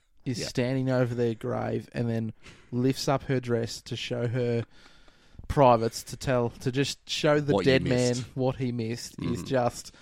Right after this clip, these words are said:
Speaker 1: and it's that moment you just go, "She's
Speaker 2: Mm.
Speaker 1: a nutcase as well."
Speaker 2: Yes.
Speaker 1: But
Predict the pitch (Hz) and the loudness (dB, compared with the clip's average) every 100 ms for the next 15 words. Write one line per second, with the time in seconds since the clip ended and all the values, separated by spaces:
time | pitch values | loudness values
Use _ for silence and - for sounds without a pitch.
0 | - - - 139 127 160 147 139 123 123 | -20 -10 0 0 2 2 4 2 2 -2
1 | 120 123 - 120 113 113 - - - - | -4 -6 -4 -2 0 0 -2 -8 -20 -20
2 | _ _ _ - - - - 104 139 131 | _ _ _ -20 -20 -18 -2 4 6 4
3 | 120 117 - - - - - 117 90 87 | 0 -4 -8 -12 -10 -10 -10 -6 0 0
4 | 104 - - - - 117 113 | 0 -4 -14 -6 -2 -2 -4